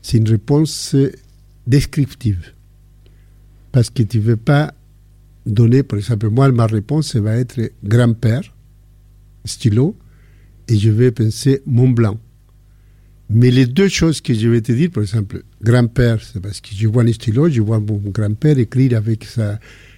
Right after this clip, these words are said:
avec l'encre et tout ça à l'époque, des lettres et des livres d'amour, et il travaillait, d'ailleurs, il a traduit Victor Hugo. Donc, j'ai adoré les voir, le bonheur qu'il avait d'écrire ça.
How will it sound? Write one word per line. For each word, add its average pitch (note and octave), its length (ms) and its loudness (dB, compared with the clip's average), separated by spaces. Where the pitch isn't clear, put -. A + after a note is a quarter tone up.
avec G#2+ 360 0
l'encre C3+ 460 2
et G2+ 40 0
tout A2+ 140 -4
ça C3+ 200 -2
à B2 40 2
l'époque, D3+ 480 0
des G#2+ 200 2
lettres C3+ 520 2
et A2+ 80 2
des A2 160 2
livres A#2 320 2
d'amour, B2 540 0
et A2+ 80 2
il G2+ 80 -2
travaillait, A2+ 560 2
d'ailleurs, A2+ 280 0
il G#2+ 60 0
a G#2+ 40 -2
traduit A#2+ 340 0
Victor G#2+ 340 0
Hugo. A#2+ 340 2
Donc, A#2+ 260 2
j'ai A#2 140 4
adoré B2 360 4
les C#3 120 2
voir, C3+ 260 0
le A#2 160 0
bonheur D3+ 580 4
qu'il A#2+ 140 -4
avait B2+ 240 0
d'écrire B2+ 420 -4
ça. - 260 -4